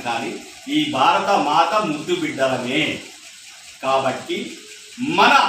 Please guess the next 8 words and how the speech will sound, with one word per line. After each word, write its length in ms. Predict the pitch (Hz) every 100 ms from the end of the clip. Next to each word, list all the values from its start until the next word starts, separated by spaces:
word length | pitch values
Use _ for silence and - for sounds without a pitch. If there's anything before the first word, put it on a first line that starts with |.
| - - - -
సోదరులను 520 | 170 220 240 226 196 175
ఇక్కడ 160 | 165 151 151
తీవ్రంగా 380 | 151 151 165 170 147
హింసిస్తున్నారు. 640 | 127 147 - 143 135 123 120
కాబట్టి 380 | 107 - - 214 - - - - - - 254 180
మీరు 280 | 262 320 403 - - -
ప్రత్యక్షంగా 640 | 165 - 269 - 247 240 226
రోడ్ల 200 | 214 220